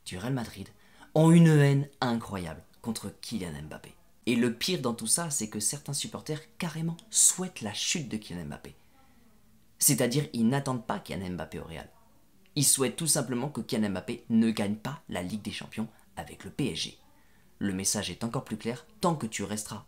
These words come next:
au P S G, tu, tu ne gagneras rien du tout. Alors là, du coup, on s'écarte complètement du système Kylian Mbappé. On arrive carrément dans un combat entre deux clubs,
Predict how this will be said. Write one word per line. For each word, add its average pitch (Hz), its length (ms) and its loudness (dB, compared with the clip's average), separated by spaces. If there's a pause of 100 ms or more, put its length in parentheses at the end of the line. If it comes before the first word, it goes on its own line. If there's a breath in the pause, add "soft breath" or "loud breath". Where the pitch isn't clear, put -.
au 117 60 -6
P 131 240 -2
S 110 80 -2
G, 120 180 -8
tu, - 80 -12 (140)
tu - 120 -2
ne 113 120 2
gagneras 107 560 0 (220 soft breath)
rien 98 280 -2
du 85 140 -8
tout. 73 120 -16 (460)
Alors 90 140 -4
là, 123 140 -2
du 107 180 -6
coup, - 200 -10
on 107 80 -8
s'écarte - 460 -8
complètement 135 580 -2
du 85 120 -8
système 95 360 -4
Kylian 98 280 -12
Mbappé. 104 320 -10 (400 soft breath)
On 113 160 4
arrive 95 280 -4
carrément 117 560 -4 (320)
dans 127 380 2
un 117 60 2
combat 139 420 0
entre 98 280 -8
deux 113 120 -4
clubs, 101 260 -6